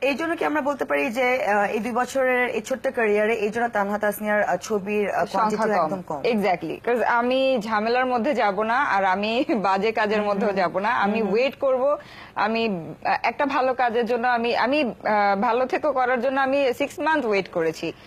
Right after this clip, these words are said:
Speaker 2: আমি কোনো কাজ, আমি না হলে বিশটা ছবি রিজেক্ট করেছি।
Speaker 1: Okay, fine. So, let's, uh, let's, uh, put it this way, যে, uh, এখন মার্কেটে অনেক কম্পিটিশন,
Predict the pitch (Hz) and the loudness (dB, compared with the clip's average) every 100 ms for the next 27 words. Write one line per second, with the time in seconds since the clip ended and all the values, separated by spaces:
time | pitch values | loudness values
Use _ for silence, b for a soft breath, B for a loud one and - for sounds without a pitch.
0 | B B B - 277 349 359 339 285 269 | B B B -2 0 0 0 0 0 2
1 | 311 311 403 370 262 294 294 311 240 233 | 2 2 2 2 0 0 -2 0 0 0
2 | 190 185 175 - 165 160 - 156 214 214 | 2 0 -2 -4 -4 -4 -6 -4 -2 -2
3 | 185 160 165 - 240 269 - - 220 214 | -2 -4 -4 -2 0 0 -4 -4 0 2
4 | 202 196 208 240 - - 208 202 240 233 | 2 0 0 -2 -4 -2 -2 0 -2 -2
5 | 208 214 226 180 180 202 196 196 190 - | -2 -2 -4 -2 0 0 0 2 2 2
6 | 185 175 226 277 254 208 208 214 190 170 | 0 0 -2 -2 0 0 0 -2 -2 -4
7 | 156 170 151 214 | -6 -8 -8 -6